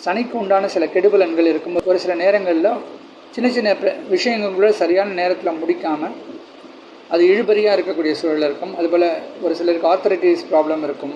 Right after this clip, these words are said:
நிறைய அலைச்சல்லாம் ஏற்படக்கூடிய சூழல், தேவையற்ற வம்பு வழக்குகள்லாம் மாட்டிக்கக்கூடிய சூழலும் இருக்கும். அப்போ சிம்மராசிக்கு ஓரளவுக்கு நன்மை தீமை கலந்த ஒரு ஆண்டு அந்த விசுவாவசு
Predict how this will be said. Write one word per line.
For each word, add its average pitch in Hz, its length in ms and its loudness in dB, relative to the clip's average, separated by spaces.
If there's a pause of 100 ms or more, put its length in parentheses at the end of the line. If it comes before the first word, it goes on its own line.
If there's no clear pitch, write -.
(140)
நிறைய 175 340 2
அலைச்சல்லாம் 175 600 0 (400)
ஏற்படக்கூடிய 160 540 -2
சூழல், 143 320 -4 (840)
தேவையற்ற 208 500 4
வம்பு 185 360 4
வழக்குகள்லாம் 170 540 0
மாட்டிக்கக்கூடிய 156 420 -2
சூழலும் 156 420 -2
இருக்கும். 139 240 -4
அப்போ 180 360 0 (380)
சிம்மராசிக்கு 254 560 0
ஓரளவுக்கு 233 720 2 (220)
நன்மை 202 400 -4 (600)
தீமை 208 260 2
கலந்த 208 360 2
ஒரு 160 320 4
ஆண்டு 170 380 2
அந்த 160 220 -2
விசுவாவசு 170 500 2